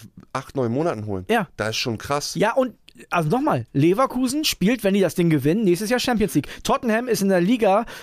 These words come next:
Speaker 2: da ist noch Liverpool zwischen, wirklich schon ein ganzes Stück zurück. Das ist sehr unwahrscheinlich, dass die nächstes Jahr in der Champions League spielen.
Speaker 1: Ja, und wie gesagt, also wie viel Millionen musst du für so einen Trainer Xabi Alonso jetzt hinlegen ohne Ausstiegsklausel in diesem Sommer? Schon zehn,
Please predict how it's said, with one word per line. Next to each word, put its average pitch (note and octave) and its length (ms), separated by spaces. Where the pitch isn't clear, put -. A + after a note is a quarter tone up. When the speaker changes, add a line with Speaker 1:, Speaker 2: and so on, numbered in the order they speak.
Speaker 2:
da F#3 120
ist F#3+ 100
noch F3 140
Liverpool F#3+ 480
zwischen, E3 440
wirklich A3+ 320
schon A#3 120
ein G3 80
ganzes A3+ 200
Stück - 200
zurück. G#3+ 260
Das D#3+ 100
ist F3+ 160
sehr G3 120
unwahrscheinlich, G3+ 520
dass E3+ 180
die G#3+ 180
nächstes A3 360
Jahr G3 180
in G3 80
der G3 60
Champions A#3 220
League C#3+ 100
spielen. B2 280
Speaker 1:
Ja, - 140
und F#2 240
wie G2+ 80
gesagt, F#2+ 320
also F#2+ 380
wie A2 100
viel G#2+ 320
Millionen G#2 420
musst G#2 260
du A2 40
für G2+ 160
so G2 80
einen F#2+ 60
Trainer G2+ 260
Xabi G2+ 300
Alonso G2 280
jetzt G2 180
hinlegen G2+ 360
ohne F#2+ 160
Ausstiegsklausel F#2 560
in F2 60
diesem F2+ 180
Sommer? F2 320
Schon F#2+ 360
zehn, G2 360